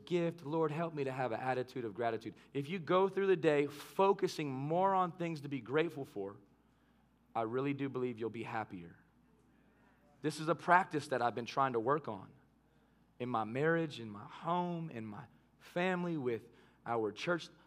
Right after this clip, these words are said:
Let's, let's work hard to find things to be thankful for. Amen? I read this quote from Charles Spurgeon recounting a story that he had heard. Spurgeon, he, he talks about this story. He says,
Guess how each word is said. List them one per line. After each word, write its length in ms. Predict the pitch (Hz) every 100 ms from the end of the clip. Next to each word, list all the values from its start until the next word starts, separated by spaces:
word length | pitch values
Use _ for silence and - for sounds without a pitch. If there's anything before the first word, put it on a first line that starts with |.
| -
Let's, 240 | 180 202 -
let's 220 | 196 214
work 240 | 175 180 -
hard 560 | - 220 247 240 170
to 80 | 147
find 360 | - 185 170 143
things 220 | 143 113
to 80 | 113
be 120 | 117
thankful 360 | 117 101 - -
for. 80 | 104 - _ _ _ _ _ _ _ _ _ _ _ _ -
Amen? 240 | 135 160 156 - - _ _ -
I 40 |
read 180 | 139 139
this 160 | 135
quote 240 | - 143 139
from 160 | 135
Charles 340 | 123 143 135 135
Spurgeon 480 | - 147 143 135 127
recounting 560 | 135 - 143 139 131
a 80 | 117
story 400 | - 147 143 131
that 280 | 120 117 110 - - - - _
he 160 | - 143
had 180 | 131 113
heard. 320 | 131 123 123
Spurgeon, 460 | - 147 143 135 120 - - _
he, 140 | - 143
he 100 | 143
talks 260 | - - -
about 220 | 127 117
this 120 | 120
story. 320 | - 139 127
He 120 | 131 120
says, 320 | 127 123